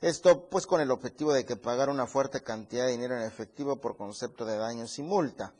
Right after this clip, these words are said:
de acuerdo a sus usos y costumbres.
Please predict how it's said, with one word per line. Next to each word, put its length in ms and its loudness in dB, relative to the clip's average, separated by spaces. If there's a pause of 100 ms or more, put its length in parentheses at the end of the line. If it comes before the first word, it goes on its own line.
(400)
de 120 -4
acuerdo 760 2 (340)
a 100 -4
sus 340 -10
usos 440 -6
y 60 -14
costumbres. 800 -14